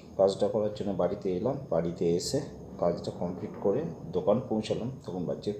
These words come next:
চারটে। আমি তিনটে দশ পনেরোর মধ্যে দোকান পৌঁছে যাই সেখানে চারটে বেজে গেল। তো চারটেই দোকান পৌঁছানোর পর তারপর আবার আজকে, আহ, একটা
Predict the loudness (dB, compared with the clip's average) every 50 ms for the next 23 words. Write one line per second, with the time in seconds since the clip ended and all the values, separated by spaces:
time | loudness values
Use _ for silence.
0 | -6 -6 -4 -4 -4 -4 -8 -12 -12 -12 -12 -12 -18 -20 -20 -20 -20 -20 -20 -20
1 | -20 -20 -20 -18 -12 -8 -6 -4 -4 -2 0 2 6 6 8 8 8 4 4 2
2 | 2 2 4 4 4 2 4 4 4 2 4 2 2 0 0 0 0 0 2 2
3 | 4 4 4 4 4 2 0 0 0 0 0 -2 -2 2 0 0 2 4 4 4
4 | 6 6 4 4 4 2 2 0 -4 -8 -12 -18 -20 -20 -20 -20 -20 -20 -20 -20
5 | -20 -20 -20 -20 -18 -18 -18 -18 -18 -18 -18 -18 -18 -18 -14 -6 -2 0 0 0
6 | 2 4 4 4 2 2 -2 2 4 4 4 4 4 2 2 2 2 0 0 0
7 | 0 0 0 2 2 2 4 4 2 2 0 -2 2 4 6 6 6 4 2 -2
8 | -10 -16 -20 -20 -20 -20 -20 -20 -20 -20 -20 -20 -14 -6 0 2 2 2 2 0
9 | -2 0 2 4 4 2 0 -4 -10 -16 -18 -20 -20 -20 -20 -20 -20 -20 -20 -20
10 | -20 -12 -6 -2 -2 0 0 0 0 0 -2 -2 -6 -12 -18 -20 -20 -20 -20 -20
11 | -12 -6 -4 -4 -4 -4 -8 -8 -6 -4 -2 0 2 2 2 2 2 0 -2 -6
12 | -10 -16 -18 -18 -14 -8 -6 -4 -4 -2 -2 -2 -2 -4 -4 -4 -4 -4 -4 -4
13 | -6 -6 -8 -8 -2 0 2 2 2 2 2 0 -2